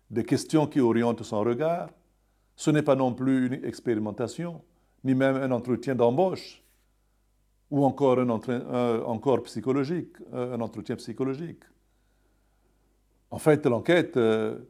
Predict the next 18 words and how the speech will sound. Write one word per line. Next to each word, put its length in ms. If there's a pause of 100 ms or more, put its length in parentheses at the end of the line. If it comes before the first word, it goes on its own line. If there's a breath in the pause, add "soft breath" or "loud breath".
(340 soft breath)
vise 320
à 160
tendre 400
une, 720 (600 soft breath)
euh, 580
généralisation. 1040 (1200)
Elle 320
repère 760
une 200
recherche 640
de, 400 (440 soft breath)
euh, 440
de 200
sens 720 (400)
grâce 380
à 140
une 180
problématique. 720